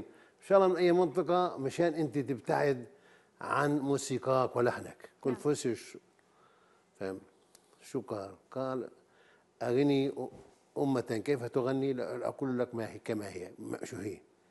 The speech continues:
Speaker 1: إحنا شعب فلسطيني وحيدين في الدنيا، وحيدين اللي عندنا الشعر الميداني. فيش أمة في العالم عندها شعر ميداني تشترك البلد والفنان في فن واحد ومنهاج واحد إلا في فلسطين.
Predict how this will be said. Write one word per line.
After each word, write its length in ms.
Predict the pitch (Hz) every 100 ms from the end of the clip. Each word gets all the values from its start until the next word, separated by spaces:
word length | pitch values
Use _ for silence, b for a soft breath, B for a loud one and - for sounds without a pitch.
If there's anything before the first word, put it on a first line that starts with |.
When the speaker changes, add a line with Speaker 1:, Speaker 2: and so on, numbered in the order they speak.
| _
Speaker 1:
إحنا 120 | 151
شعب 220 | - 180
فلسطيني 640 | 139 151 - 170 156 156 156 - b b b b b
وحيدين 440 | 104 101 135 214 170
في 100 | 156
الدنيا، 440 | 135 151 113 90 - b b -
وحيدين 560 | - 123 117 139 139 139 - b b b b b 120
اللي 120 | 131
عندنا 200 | 185 120
الشعر 340 | 117 165 143
الميداني. 580 | 131 123 113 120 98 92 _ b b b b b b b
فيش 320 | - 233 - 226
أمة 280 | 220 190
في 100 | 151
العالم 420 | 156 160 170 151 143
عندها 280 | 170 151
شعر 280 | 131 165 160
ميداني 520 | 139 139 151 139 123
تشترك 680 | 123 127 - - 196 143 - - b b b b b b
البلد 460 | 139 131 165 170 123
والفنان 760 | 127 123 147 147 156 135 127 - - b b b b
في 200 | - 160
فن 320 | - 170 143
واحد 440 | 127 151 107 107
ومنهاج 460 | 113 131 127 135 135
واحد 340 | 151 131 151
إلا 160 | 160 170
في 140 | 156
فلسطين. 500 | 143 143 123 - 110